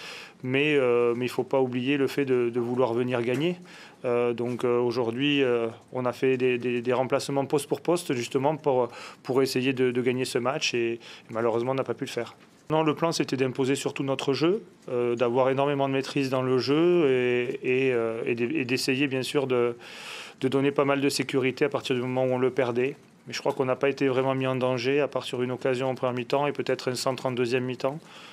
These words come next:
On a très bien joué, euh, la, la profondeur de, de Caen, qui avait mis des joueurs rapides, notamment pour jouer vite, euh, en transition, comme vous venez de le dire. Donc, euh, voilà, je crois que c'est,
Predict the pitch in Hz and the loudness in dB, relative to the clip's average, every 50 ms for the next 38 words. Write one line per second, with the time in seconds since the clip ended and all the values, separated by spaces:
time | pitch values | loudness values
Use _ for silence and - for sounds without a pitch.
0 | - - - - 123 127 127 - - 147 135 127 127 139 139 139 123 131 139 143 | -20 -20 -14 -8 -4 -4 -2 0 0 0 0 2 0 0 0 0 0 2 2 4
1 | 147 147 139 127 127 127 123 123 123 127 123 123 - - - - - - - - | 4 4 4 4 2 2 0 0 -2 -4 -6 -8 -12 -20 -20 -20 -18 -20 -20 -20
2 | - - - - - - - - 156 131 131 123 123 131 131 131 - - 139 135 | -20 -20 -20 -20 -20 -18 -8 -4 0 0 2 2 2 2 0 0 2 0 -2 0
3 | - 139 135 135 131 143 131 139 131 131 131 127 127 127 135 135 135 - 143 135 | 0 -4 -2 0 2 2 2 2 2 2 2 2 2 0 0 0 2 0 0 0
4 | 147 151 147 143 127 - 135 127 120 123 127 127 120 135 127 113 131 127 113 120 | 0 -4 -6 -8 -4 -2 0 0 2 0 0 0 0 0 2 2 2 2 4 2
5 | 131 123 - 151 127 131 123 127 123 120 131 123 127 131 131 123 - 123 120 113 | 2 0 -2 -4 -2 -2 -2 -2 -4 -4 -4 -2 -2 -2 -4 -4 -6 -6 -6 -2
6 | 117 127 127 113 131 139 135 - 131 127 123 123 127 127 120 - - 131 123 127 | 0 0 0 0 -2 -6 -4 -2 -2 0 0 -2 -2 -4 -4 -2 -2 -2 -2 -4
7 | 120 - 143 143 127 139 127 117 123 123 127 131 120 131 127 120 131 147 151 - | -4 -4 -6 -4 -4 -4 -4 -2 -2 -2 -2 0 2 2 2 2 2 0 0 -4
8 | - - - - - - - 120 120 120 113 - 123 120 120 120 117 117 117 117 | -16 -20 -20 -20 -20 -14 -10 -8 -6 -6 -4 -2 0 2 2 2 0 0 -2 -6
9 | - - - - - - - - - - - 117 113 120 127 - - 131 117 - | -12 -20 -20 -20 -20 -20 -20 -20 -20 -8 -4 -2 0 0 -2 0 -4 -4 -4 -2
10 | - 120 120 117 120 117 110 - - 127 127 123 123 131 123 | -4 -2 -2 -2 -4 -6 -6 -4 -2 0 0 0 -2 -4 -10